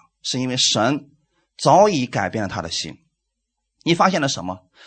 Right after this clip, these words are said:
他当年骗取他哥哥长子的名分，骗取他父亲的祝福，他得着了吗？地上的他一点都没得着，他得着的还是神赐给他的，对吗？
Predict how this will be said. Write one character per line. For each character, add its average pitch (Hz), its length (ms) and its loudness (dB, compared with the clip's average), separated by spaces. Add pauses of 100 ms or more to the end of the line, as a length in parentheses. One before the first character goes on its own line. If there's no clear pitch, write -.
(120)
他 214 140 -4
当 233 200 4
年 180 200 0
骗 214 340 4
取 160 220 -2
他 160 240 2
哥 214 180 4
哥 190 140 4
长 175 340 4
子 156 80 -2
的 147 140 4
名 151 200 2
分， 185 280 2 (240)
骗 311 200 4
取 202 80 2
他 240 160 8
父 254 200 2
亲 220 80 2
的 220 80 4
祝 254 120 2
福， 202 140 0
他 233 80 2
得 226 220 0
着 131 200 -4
了 160 120 -2
吗？ 143 220 -6 (800)
地 403 160 4
上 262 140 10
的 262 60 8
他 302 100 6
一 359 100 6
点 233 140 6
都 254 100 6
没 226 140 2
得 202 140 4
着， 165 420 4 (540)
他 254 100 0
得 220 140 2
着 233 100 6
的 214 60 2
还 214 160 6
是 277 60 6
神 185 200 2
赐 208 180 0
给 165 60 0
他 147 160 2
的， 143 80 4
对 160 120 0
吗？ 127 240 2